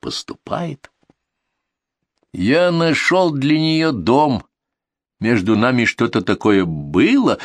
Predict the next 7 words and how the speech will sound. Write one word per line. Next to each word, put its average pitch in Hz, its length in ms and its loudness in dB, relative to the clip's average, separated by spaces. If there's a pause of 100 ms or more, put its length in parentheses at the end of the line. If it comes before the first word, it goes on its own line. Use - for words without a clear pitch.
(160)
но 85 120 -4
это 107 220 0
не 82 140 -2
важно». 135 460 -2 (1160)
Его 85 520 -4 (640)
мрачноватая 87 680 -4
насмешливость — 90 1040 -6